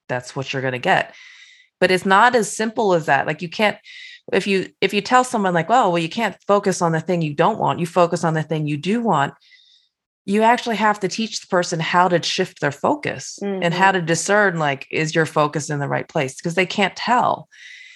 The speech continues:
Speaker 1: Um, so, uh,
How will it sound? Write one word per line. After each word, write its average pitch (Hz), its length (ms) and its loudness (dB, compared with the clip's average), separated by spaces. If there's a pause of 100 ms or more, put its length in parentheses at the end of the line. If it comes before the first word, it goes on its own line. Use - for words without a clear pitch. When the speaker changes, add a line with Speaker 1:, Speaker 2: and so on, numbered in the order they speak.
Speaker 1:
Um, 156 380 2 (600)
so, 190 560 4 (1300)
uh, 151 100 0